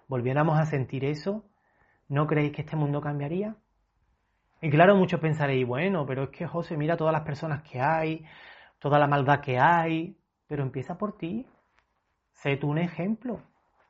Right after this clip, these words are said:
¿m? Porque entonces no hacemos nada. Si yo me pongo a mirar cómo s-, mm, se comportan los demás o lo que están haciendo los demás, entonces no hago nada por mí. Pero hazlo por ti, si el primero que se beneficia es uno.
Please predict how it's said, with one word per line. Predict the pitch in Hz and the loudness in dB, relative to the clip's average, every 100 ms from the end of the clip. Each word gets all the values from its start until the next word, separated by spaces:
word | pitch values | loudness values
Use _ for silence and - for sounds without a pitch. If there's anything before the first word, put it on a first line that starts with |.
| _ _ _ | _ _ _
¿m? | 139 180 - _ _ | -8 -8 -10 _ _
Porque | 139 | -4
entonces | 131 135 139 143 147 | -2 0 0 -2 -2
no | 160 175 | -2 -2
hacemos | 175 214 170 | 0 0 0
nada. | 175 220 165 - _ _ _ _ _ _ | 0 0 -2 -6 _ _ _ _ _ _
Si | _ 156 | _ -2
yo | 143 | 0
me | 147 | 0
pongo | 151 156 | 2 2
a | 147 | 2
mirar | 143 147 196 190 | 2 4 4 2
cómo | 151 135 131 | -2 -4 -4
s-, | 127 - - | -6 -10 -10
mm, | 147 139 | -8 -8
se | - 143 | -6 -2
comportan | 131 117 143 156 147 | -2 0 0 2 0
los | 139 | 0
demás | 139 160 202 | -2 0 2
o | 175 | 2
lo | 139 | 0
que | 120 | -4
están | 135 | -6
haciendo | 131 143 143 | -8 -4 -2
los | 147 139 | -2 -2
demás, | 151 170 208 - - - - | 0 0 -2 -8 -20 -20 -12
entonces | 143 131 147 151 | -8 -6 -4 -2
no | 147 | 0
hago | 156 | 0
nada | 185 214 247 | 0 0 0
por | 175 143 | 0 0
mí. | 127 127 _ _ _ _ _ _ _ | -2 -6 _ _ _ _ _ _ _
Pero | 131 123 | 2 2
hazlo | 123 127 | 4 2
por | 156 170 | 0 0
ti, | 196 302 - _ _ _ _ _ | -2 -4 -8 _ _ _ _ _
si | _ 160 | _ -2
el | 147 | 0
primero | 139 135 180 | 0 0 2
que | 170 | 2
se | 180 | 0
beneficia | 160 156 175 165 | 0 -2 -4 -4
es | 117 | -2
uno. | 196 240 | -2 -2